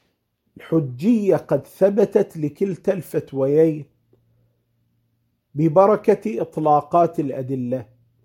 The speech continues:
إذ لا مانع يمنع من الاستناد إليها كما ذكرنا في بداية الأمر. وبالتالي فعندما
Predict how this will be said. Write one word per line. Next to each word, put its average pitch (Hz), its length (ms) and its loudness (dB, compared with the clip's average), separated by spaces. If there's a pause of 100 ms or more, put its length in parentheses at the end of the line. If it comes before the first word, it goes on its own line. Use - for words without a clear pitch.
(880)
إذ 156 200 4
لا 220 300 4
مانع 156 760 -2 (360)
يمنع 170 640 0
من 175 280 0
الاستناد 151 840 -2
إليها 147 560 0
كما 165 440 0
ذكرنا 151 540 -2
في 143 200 -4
بداية 120 440 -4 (680)
الأمر. 123 480 -6 (1700)
وبالتالي 147 1200 0
فعندما 147 1300 -6